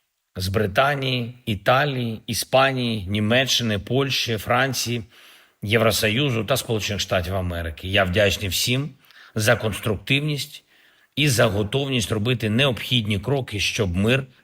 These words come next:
дійсно був. Україна не хотіла цієї війни жодної секунди від її початку. Ми з партнерами разом дбаємо про безпеку. Ми разом готуємо надійну основу для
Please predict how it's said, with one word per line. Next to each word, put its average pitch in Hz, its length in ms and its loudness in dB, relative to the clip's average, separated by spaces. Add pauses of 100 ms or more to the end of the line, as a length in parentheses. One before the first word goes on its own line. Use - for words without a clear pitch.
дійсно 101 520 0
був. 95 300 -2 (1080)
Україна 139 800 0 (220)
не 123 220 2
хотіла 135 520 -2
цієї 110 340 2
війни 104 460 2
жодної 101 460 0
секунди 87 640 -6 (560)
від 95 200 0
її 98 220 4
початку. 90 640 -4 (640)
Ми 110 120 2
з - 60 0
партнерами 101 600 0
разом 95 460 0
дбаємо 127 640 0 (320)
про 117 160 2
безпеку. 101 640 -2 (420)
Ми 117 120 2
разом 95 400 2
готуємо 131 640 -2 (320)
надійну 127 460 2
основу 123 440 -2
для 101 340 0